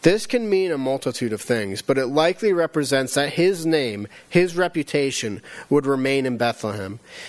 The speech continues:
It may also represent the hope that his descendants would remain in Bethlehem, again causing his name and reputation to remain in Bethlehem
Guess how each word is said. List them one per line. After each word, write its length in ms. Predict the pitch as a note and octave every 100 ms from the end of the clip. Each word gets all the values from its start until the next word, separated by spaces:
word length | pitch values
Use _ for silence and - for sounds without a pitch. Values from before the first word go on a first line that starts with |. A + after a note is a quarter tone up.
| -
It 120 | C#3
may 340 | C#3+ D3+ E3 F#3+
also 420 | D#3+ E3 D#3 E3+
represent 560 | D3+ D3+ D#3 C3+ C#3 B2+
the 100 | B2
hope 420 | - E3+ D3 -
that 160 | C3+
his 300 | A#2+ D#3+ F3+
descendants 600 | F3+ E3 - D#3 C#3 A#2
would 160 | B2 B2+
remain 560 | A#2+ B2 A#2+ C#3+ F#3 C3
in 140 | G#2+
Bethlehem, 580 | G#2+ G#2+ - G#2+ G#2 A2 - - -
again 480 | C3 C3+ C#3+ C#3+ C3+
causing 440 | - C3 C3 B2+
his 200 | B2+ A#2+
name 200 | A#2+ A#2+
and 100 | A#2
reputation 720 | A2+ G#2 - A2+ G#2+ - G#2 G#2
to 340 | - F#2 F2+ G#2 -
remain 520 | C#3 D3 C#3 G2+ G2 -
in 140 | A2
Bethlehem 560 | G#2 G#2 - G#2 G2+ B2+